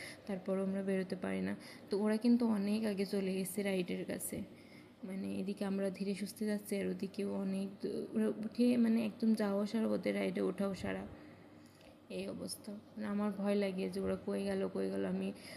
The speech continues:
ওদের পিছ পিছ ঘুরে বেড়াই আর কি, মানে এটা নিয়ে সেটা নিয়ে এরম ঘুরে বেড়াচ্ছে। প্রথমে মানহা একটু ভয় পাইতেছিল, যেহেতু ছোট, ওর প্রথম ফার্স্ট টাইম এখানে যাওয়া,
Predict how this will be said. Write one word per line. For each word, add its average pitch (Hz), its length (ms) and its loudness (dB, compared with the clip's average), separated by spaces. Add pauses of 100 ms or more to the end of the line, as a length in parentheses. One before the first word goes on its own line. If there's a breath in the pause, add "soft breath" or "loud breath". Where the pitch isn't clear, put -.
(140 loud breath)
ওদের 196 320 0
পিছ 196 120 0 (100)
পিছ 190 160 -4
ঘুরে 196 240 2
বেড়াই 190 260 0
আর 185 180 -4
কি, 202 80 -4 (220)
মানে 202 260 -2
এটা 202 260 2
নিয়ে 202 300 2
সেটা 190 280 -2
নিয়ে 196 260 0
এরম 196 140 0
ঘুরে 196 220 0
বেড়াচ্ছে। 196 420 -4 (2250 loud breath)
প্রথমে 214 340 2
মানহা 196 320 4
একটু 202 300 0
ভয় 185 260 2
পাইতেছিল, 196 580 2 (460 loud breath)
যেহেতু 196 340 2
ছোট, 196 300 2
ওর 185 200 4
প্রথম 196 300 0
ফার্স্ট 190 300 -2
টাইম 196 180 2
এখানে 185 320 0
যাওয়া, 190 300 0